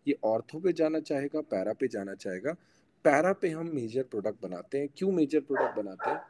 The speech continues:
इसका simple सा reason ये है कि para position पे आपका steric hindrance कम होगा। ठीक है, para position पे ऐसा नहीं कि हाँ बनेगा नहीं, बिल्कुल बनेगा। यहाँ पे लगाओगे, बीआर यहाँ लग सकता है, एक product ये हो गया,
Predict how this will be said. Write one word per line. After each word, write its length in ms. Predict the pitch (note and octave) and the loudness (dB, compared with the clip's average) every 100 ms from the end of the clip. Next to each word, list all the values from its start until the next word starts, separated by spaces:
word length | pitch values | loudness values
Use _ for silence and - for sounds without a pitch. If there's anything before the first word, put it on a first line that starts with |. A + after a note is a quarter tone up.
| _ _ | _ _
इसका 220 | C#3+ - E3+ | -10 -4 -4
simple 460 | - D#3 D#3 F#3+ | 0 0 0 -2
सा 140 | F3+ E3 | 0 0
reason 360 | C#3 B2+ C#3 | 0 0 -2
ये 160 | B2+ A#2+ | -2 -4
है 260 | G2+ F2+ C#3 - _ _ _ _ _ _ _ _ _ _ _ _ _ _ _ _ _ _ _ _ _ | -4 -8 -10 -14 _ _ _ _ _ _ _ _ _ _ _ _ _ _ _ _ _ _ _ _ _
कि 80 | - | -4
para 380 | - B2+ A#2 C#3 D#3 | 6 8 10 8 6
position 600 | D#3+ B2+ B2 A#2 C3+ B2+ | 4 2 -2 -6 -6 -4
पे 140 | C#3+ | -2
आपका 320 | - G#2+ - | -2 -4 -6
steric 380 | C3 - G2+ A#2 | -6 0 0 0
hindrance 360 | - G#2+ B2 A#2 | -6 -6 -6 -6
कम 200 | - G#2 | -4 -2
होगा। 380 | - - - - - _ _ _ _ _ _ _ _ _ _ _ _ _ _ B2 | -4 -10 -20 -20 -20 _ _ _ _ _ _ _ _ _ _ _ _ _ _ 6
ठीक 60 | |
है, 60 | C#3 | 6
para 360 | - G#2+ G#2+ C#3+ | 8 8 8 6
position 440 | D#3 C#3 C#3 D#3 | 6 4 4 0
पे 80 | D#3+ | 0
ऐसा 260 | D#3 A#2 D3+ | 2 0 2
नहीं 160 | D#3+ F3+ | 2 2
कि 100 | E3+ | 2
हाँ 140 | D#3 | 2
बनेगा 380 | D3 A2+ C3 C3 | 0 0 0 0
नहीं, 140 | G2+ F2 | 0 -2
बिल्कुल 380 | G#2 A2 D3+ | -4 2 2
बनेगा। 300 | C3+ B2+ A2 G2+ | 4 0 -2 -6
यहाँ 220 | G#2+ A#2+ | -6 -6
पे 120 | C3+ | -6
लगाओगे, 360 | C3 C3 B2+ C#3 | -2 -2 0 -2
बीआर 280 | A2+ A#2 A#2 | 0 2 2
यहाँ 240 | A2 B2+ | 0 -4
लग 160 | C#3 - | -4 -4
सकता 300 | C#3 - D3 | -4 -4 0
है, 60 | |
एक 180 | B2+ A#2 | 0 0
product 360 | - A2+ A#2 A2+ | -2 -4 -4 -4
ये 60 | |
हो 120 | B2 B2 | -2 0
गया, 200 | C3 | 0